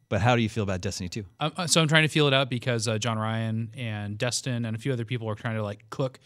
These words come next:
Speaker 2: straight through the single player. And, um, I know Destin only got through a little bit of that on the preview event. Like, I don't know, he said, like, three or two, two-thirds of the way.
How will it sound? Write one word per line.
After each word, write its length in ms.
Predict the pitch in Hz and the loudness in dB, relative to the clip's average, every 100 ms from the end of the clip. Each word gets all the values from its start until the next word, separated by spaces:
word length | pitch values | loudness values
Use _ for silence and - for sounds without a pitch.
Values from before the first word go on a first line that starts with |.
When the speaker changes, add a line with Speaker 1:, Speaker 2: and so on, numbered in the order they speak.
| _ - | _ -6
Speaker 2:
straight 640 | - - - 143 135 131 | 0 0 0 0 0 0
through 160 | - 135 | -6 -6
the 80 | 117 | -6
single 320 | - 117 131 | -6 -8 -8
player. 360 | 151 147 151 151 _ - _ _ - | -6 -6 -6 -10 _ -20 _ _ -8
And, 320 | 120 110 110 | -4 -2 -2
um, 320 | 104 101 98 | -4 -4 -6
I 140 | 110 127 | -4 -2
know 80 | 131 | 0
Destin 300 | 127 - 123 | 0 -2 -2
only 120 | 117 | -4
got 140 | 107 | -6
through 120 | - | -8
a 60 | 104 | -10
little 140 | 101 110 | -8 -8
bit 80 | |
of 80 | 117 | -8
that 160 | 120 120 | -6 -8
on 100 | 113 | -8
the 180 | 104 104 | -10 -12
preview 320 | 104 117 123 | -10 -8 -8
event. 260 | 123 135 - | -6 -8 -10
Like, 160 | 98 - _ - | -16 -18 _ -20
I 40 | |
don't 80 | 90 | -16
know, 60 | 87 | -12
he 140 | 101 | -8
said, 160 | 101 95 | -8 -8
like, 160 | 92 90 _ _ _ _ _ | -10 -14 _ _ _ _ _
three 360 | - 139 117 - | -2 -2 -2 -6
or 80 | 113 | -8
two, 200 | 110 147 | -4 -4
two-thirds 500 | 117 - 135 127 113 | -6 -6 -6 -6 -6
of 60 | 104 | -8
the 60 | |
way. 220 | 98 101 | -10 -10